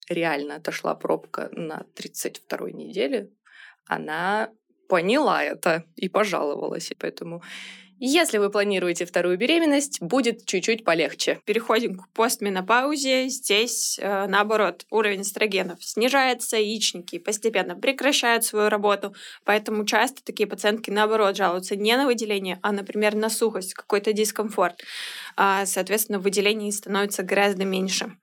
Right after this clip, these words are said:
Speaker 2: Наверное, это всё, что касается нормальных выделений, но очень часто пациентки, э, задают более такие, э,
Speaker 1: Тоненькие
Speaker 2: <laughs> тон-
Speaker 1: вопросики. А какие продукты мне нужно исключить? Э,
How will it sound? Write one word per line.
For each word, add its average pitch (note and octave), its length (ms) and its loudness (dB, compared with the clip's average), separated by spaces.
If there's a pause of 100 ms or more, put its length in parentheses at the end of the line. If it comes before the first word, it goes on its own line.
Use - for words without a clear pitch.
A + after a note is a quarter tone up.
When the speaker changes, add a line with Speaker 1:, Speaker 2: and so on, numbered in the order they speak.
(100)
Speaker 2:
Наверное, B3+ 720 2
это A#3+ 220 2
всё, A#3+ 240 2
что - 240 -6
касается G3+ 420 0
нормальных G#3+ 480 2
выделений, G#3+ 640 2 (360)
но A#3 480 2
очень A#3+ 280 2
часто C#4 600 2
пациентки, A#3 1040 0 (100)
э, F#3+ 560 2
задают G3+ 420 2
более G3+ 440 2
такие, F#3+ 340 0
э, G3 60 -4 (320)
Speaker 1:
Тоненькие A#3+ 500 4
Speaker 2:
<laughs> - 20 -2
тон- A#3 120 4
Speaker 1:
вопросики. G#3+ 760 2 (140)
А G#3 300 2
какие B3+ 340 -2
продукты D#4 460 2
мне G#3 140 2
нужно G3+ 280 2
исключить? A3+ 800 0
Э, F#3 400 2